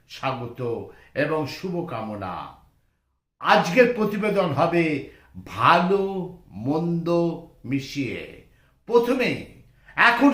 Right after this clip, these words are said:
শীতকাল, সেই শীতকালে প্রত্যন্ত গ্রামে বা শহরে দেখবেন অনেকেই কাঠ জেলে তাক পোয়াচ্ছে,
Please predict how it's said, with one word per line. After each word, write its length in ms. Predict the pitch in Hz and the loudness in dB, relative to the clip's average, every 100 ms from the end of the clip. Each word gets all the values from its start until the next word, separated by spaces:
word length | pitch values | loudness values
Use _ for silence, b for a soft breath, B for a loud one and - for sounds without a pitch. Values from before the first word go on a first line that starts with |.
| - | 4
শীতকাল, 580 | 277 277 - 254 180 - - - _ _ _ _ _ _ _ _ - | 2 0 4 6 8 4 -4 -14 _ _ _ _ _ _ _ _ -8
সেই 200 | 185 180 - | -6 -6 -8
শীতকালে 640 | 180 180 - 196 180 175 131 - - - _ _ _ _ _ _ _ _ | -8 -8 -6 -4 -2 -2 -2 -6 -12 -20 _ _ _ _ _ _ _ _
প্রত্যন্ত 720 | 220 233 233 - 277 269 262 247 - 123 | -2 -2 -2 -2 0 0 -4 -4 -4 0
গ্রামে 480 | 131 139 147 143 127 87 - - - - - 110 | 2 2 2 0 -2 -6 -12 -14 -16 -16 -16 4
বা 120 | 196 214 - - | 6 6 2 0
শহরে 480 | 170 147 185 175 156 151 | 2 2 0 0 -2 -2
দেখবেন 460 | 139 139 151 147 117 B B B 131 214 | -2 -2 0 0 -4 B B B 4 6
অনেকেই 440 | 269 262 269 262 - 208 | 6 4 2 0 2 6
কাঠ 260 | 214 240 185 240 | 8 8 4 0
জেলে 220 | 247 254 - | 2 2 4
তাক 180 | 240 247 - 240 | 6 6 2 -2
পোয়াচ্ছে, 560 | 247 233 - - 240 | 2 2 0 -2 0